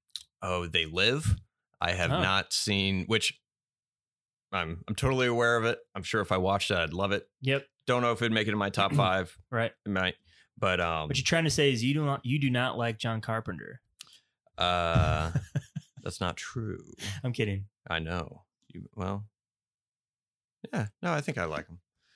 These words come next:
Speaker 1: The, uh,
Speaker 2: Yeah,
Speaker 1: it's
Speaker 2: I,
Speaker 1: just,
Speaker 2: I
Speaker 1: I was never, I mean, he mainly did, he mainly did horror. And growing
Speaker 2: Yeah.
Speaker 1: up, I wasn't a, I wasn't a horror person.
Speaker 2: Yeah.
Speaker 1: So,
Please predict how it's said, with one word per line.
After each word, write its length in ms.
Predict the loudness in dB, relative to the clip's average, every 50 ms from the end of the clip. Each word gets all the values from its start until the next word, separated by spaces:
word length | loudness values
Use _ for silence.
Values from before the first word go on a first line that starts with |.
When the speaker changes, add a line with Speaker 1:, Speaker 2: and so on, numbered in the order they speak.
| _ _ _ _
Speaker 1:
The, 220 | -4 -2 0 0 0
uh, 160 | 0 -2 -2
Speaker 2:
Yeah, 140 | 0 0 2
Speaker 1:
it's 80 | 4 4
Speaker 2:
I, 40 |
Speaker 1:
just, 180 | 4 4 2 0 -2 -2
Speaker 2:
I 160 | -2 0 2 2
Speaker 1:
I 80 | 4
was 200 | 4 2 2 4
never, 420 | 2 2 4 4 2 2 2 0 -2 -8 -14 -16 -16 -16 _ _ _ -2
I 60 | 0 0
mean, 280 | 2 0 0 -2 -4 0
he 120 | 0 2 4
mainly 300 | 4 4 4 2 2 2
did, 420 | 2 2 2 2 0 -2 -6 -8 -10 _
he 120 | -2 0 2
mainly 320 | 2 2 2 2 0 0 2
did 180 | 2 2 2
horror. 380 | 2 0 0 0 0 -2 -2 -6 _ _ _ _ -2
And 260 | 0 2 2 2 2
growing 280 | 2 4 4 4 4 2
Speaker 2:
Yeah. 60 | 0
Speaker 1:
up, 120 | 0 0 0
I 80 | 0 0
wasn't 300 | 0 -2 -2 0 0 0
a, 140 | 0 -2 -4 -8 _ _ _ -6
I 60 | -6
wasn't 220 | -4 -2 -2 -2
a 40 | -2
horror 220 | 0 0 0 0 0
person. 340 | -2 -2 -4 -4 -6 -8 -12 _ _ _
Speaker 2:
Yeah. 120 | -4 -4 -2
Speaker 1:
So, 460 | 0 0 0 0 0 0 -2 -4